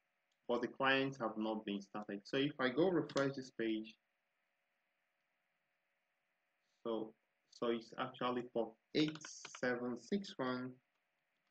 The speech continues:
So we have the Eureka server started and we have admission service running, okay, perfectly okay.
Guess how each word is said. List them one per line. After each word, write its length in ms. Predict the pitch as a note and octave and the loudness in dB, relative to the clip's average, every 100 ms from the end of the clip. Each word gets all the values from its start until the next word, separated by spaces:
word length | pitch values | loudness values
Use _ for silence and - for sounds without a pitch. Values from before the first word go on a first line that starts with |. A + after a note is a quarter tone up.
| - - _ _ _ _ _ _ _ _ _ - _ _ _ _ - | -10 -10 _ _ _ _ _ _ _ _ _ -20 _ _ _ _ 6
So 100 | D3 | 8
we 100 | D3 | 8
have 180 | D3+ E3 | 6 6
the 60 | C#3 | 6
Eureka 340 | B2 C3+ C3 | 4 4 2
server 340 | B2+ B2 A#2 A#2 | 0 2 4 2
started 420 | - A#2+ A#2 G#2+ G#2+ | 0 -6 -2 -2 0
and 140 | A#2 | -2
we 60 | A#2 - | -2 0
have 160 | B2 B2+ A#2+ | 2 2 0
admission 520 | A2+ A2+ A#2 A#2+ A#2 | -2 -2 -4 -4 -4
service 560 | - A2+ G#2+ A2 A2 - _ | -4 -2 0 0 -2 -14 _
running, 480 | G2 G2+ G#2+ G2+ F2+ _ - | -4 -2 -2 -4 -8 _ -16
okay, 280 | G2+ A#2+ D#3+ - _ - | -8 -6 -6 -10 _ -2
perfectly 480 | A2+ - A#2 A#2+ A2+ | -2 0 -4 0 0
okay. 400 | G#2 - F#2 | 0 -6 -8